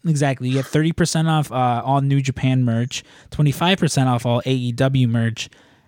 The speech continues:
and then twenty percent off everything else. No coupons, like, needed. Uh, if you guys are purchasing any of our stuff, um, uh, we've already talked about how we're gonna be,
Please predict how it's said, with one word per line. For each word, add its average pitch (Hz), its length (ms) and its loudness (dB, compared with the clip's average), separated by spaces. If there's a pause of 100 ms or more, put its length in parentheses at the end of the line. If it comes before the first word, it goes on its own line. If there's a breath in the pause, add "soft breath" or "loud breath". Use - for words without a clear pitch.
and 139 120 0
then 131 120 2
twenty 170 260 0
percent 147 360 0
off 139 240 2
everything 120 400 -2
else. 131 520 0
No 123 220 2
coupons, 120 560 -2 (440)
like, 113 240 -8
needed. 160 520 2 (360 loud breath)
Uh, 117 380 0
if 151 180 0
you 160 80 0
guys 151 180 2
are 143 100 2
purchasing 139 520 0
any 131 220 2
of 123 160 0
our 156 180 2
stuff, 160 520 0 (340 soft breath)
um, 123 340 0
uh, 127 160 0
we've 156 220 2
already 165 300 2
talked 147 280 0
about 139 220 0
how 127 240 2
we're 123 180 2
gonna 123 160 0
be, 120 300 -2